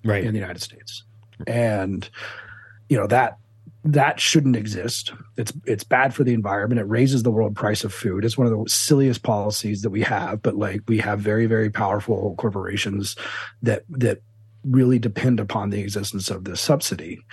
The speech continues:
Speaker 2: And of course, the presidential election runs through Iowa, which is a different problem. <laughs> Um, and, and an act, I mean, I, so, um, a few years ago, there was a case that went to the Supreme Court twice, actually,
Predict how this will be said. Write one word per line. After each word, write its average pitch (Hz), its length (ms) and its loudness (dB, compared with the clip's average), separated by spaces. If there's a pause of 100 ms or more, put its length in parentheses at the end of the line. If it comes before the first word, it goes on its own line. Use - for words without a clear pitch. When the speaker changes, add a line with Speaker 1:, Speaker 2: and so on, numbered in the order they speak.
(240)
Speaker 2:
And 165 160 6
of 147 120 2
course, 127 340 2 (140)
the 120 80 0
presidential 113 520 0
election 95 360 -8
runs 98 240 -6
through 104 160 -2
Iowa, 98 500 -2
which 98 260 -6
is 90 160 -6
a 95 60 -6
different 98 360 -4
problem. - 500 -6
<laughs> 120 480 -2
Um, 113 380 2 (440)
and, 156 180 6 (540)
and 160 160 6
an 156 100 4
act, 160 300 2
I 156 40 6
mean, 160 140 6
I, 139 140 2
so, 143 340 4 (440)
um, 120 500 2 (800)
a 131 100 0
few 170 160 2
years 143 260 4
ago, 123 220 2
there 110 160 0
was 117 180 -2
a 110 120 -2 (300)
case 131 280 2
that 123 120 2
went 117 120 2
to 120 60 0
the 110 60 -2
Supreme 110 380 -2
Court 117 320 2
twice, - 440 2
actually, 104 480 -8